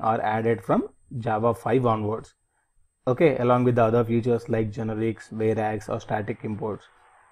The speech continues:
So using arrays dot toString methods, it prints both primitive and object and a singular one-dimensional array. And using arrays dot deep toString method,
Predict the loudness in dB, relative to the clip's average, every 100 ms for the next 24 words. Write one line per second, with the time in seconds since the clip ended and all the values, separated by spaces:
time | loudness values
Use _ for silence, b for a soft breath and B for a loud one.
0 | _ _ _ _ 2 6 6 6 6 6
1 | 4 2 4 6 8 6 6 4 4 0
2 | 2 2 4 2 2 0 -2 -6 _ _
3 | -2 -2 2 2 4 2 -6 0 4 4
4 | 2 -6 0 2 4 6 4 2 -8 _
5 | _ _ 0 2 2 2 0 2 2 0
6 | -6 _ _ _ _ _ _ 0 2 4
7 | 2 0 0 4 6 6 4 2 4 2
8 | 2 -2 0 0 0 -2 -6 -16 _ _
9 | _ -4 2 4 6 6 4 2 2 6
10 | 6 6 6 4 4 2 2 2 2 2
11 | 0 0 0 0 0